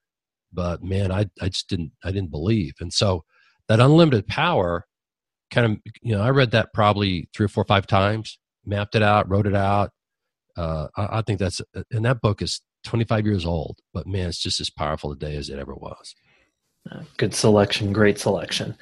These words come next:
Speaker 2: Uh, Randy, this has been phenomenal. Such a wonderful conversation to have with you. If, uh, the listeners would like to reach you, how can they do that?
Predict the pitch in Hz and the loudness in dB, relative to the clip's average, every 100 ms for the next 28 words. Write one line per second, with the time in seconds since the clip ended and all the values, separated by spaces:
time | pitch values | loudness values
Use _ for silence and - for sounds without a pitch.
0 | - - - - - - 123 117 113 - | -18 -16 -16 -14 -16 0 4 6 4 -2
1 | - 135 139 110 127 151 131 127 117 110 | 4 8 10 10 8 6 8 8 8 6
2 | 104 101 - - 120 117 120 113 107 101 | 4 2 -4 4 6 8 8 8 6 6
3 | 127 - - _ _ - _ _ - - | 2 -4 -20 _ _ -20 _ _ -8 0
4 | 123 117 107 104 107 123 127 120 117 127 | 4 8 8 6 4 6 6 6 4 6
5 | 113 110 123 110 120 107 104 107 104 101 | 6 6 6 6 6 4 6 6 4 2
6 | 98 - - - - 127 - - - 117 | 0 -2 -12 -18 -2 2 2 -2 0 4
7 | 117 113 113 135 160 175 170 143 131 127 | 6 6 8 8 8 8 6 6 6 6
8 | 127 127 123 110 113 - 107 - 120 117 | 6 6 2 4 4 4 2 4 4 4
9 | 123 110 98 92 87 | 4 4 2 2 0